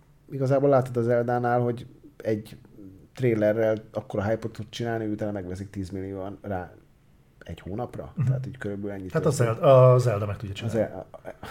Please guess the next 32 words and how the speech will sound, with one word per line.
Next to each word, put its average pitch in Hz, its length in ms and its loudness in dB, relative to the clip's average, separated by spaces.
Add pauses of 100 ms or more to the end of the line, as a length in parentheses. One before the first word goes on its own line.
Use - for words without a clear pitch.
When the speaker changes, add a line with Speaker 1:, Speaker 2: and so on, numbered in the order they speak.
(140)
Speaker 1:
hát, 202 360 0
ö, 180 160 0 (540)
Speaker 2:
Igen. 113 260 -4 (240)
Speaker 1:
igen, 92 280 -4
ha 123 160 0
olyat 120 220 4
mutatsz, - 520 -6
ami 110 300 -4
felkelti 107 420 -4
az 107 100 -4
érdeklődést. 104 680 -6 (100)
Ez 139 140 4
a 151 60 10
trailer 156 300 10
nem 151 140 8
olyan 113 240 2
volt 90 200 -4
nyilván, 87 360 -4
ami 101 140 -4
felkeltette 110 600 0
az 104 80 0
érdeklődést, 135 500 2
hanem 139 160 0
nyugtáztat, 143 460 2
hogy 127 120 -4
ez 117 80 0
a 117 40 2
játék 117 280 0
ma 113 140 0
jön. 107 260 2 (360)
Hogy 98 140 -8
mikor, 143 500 4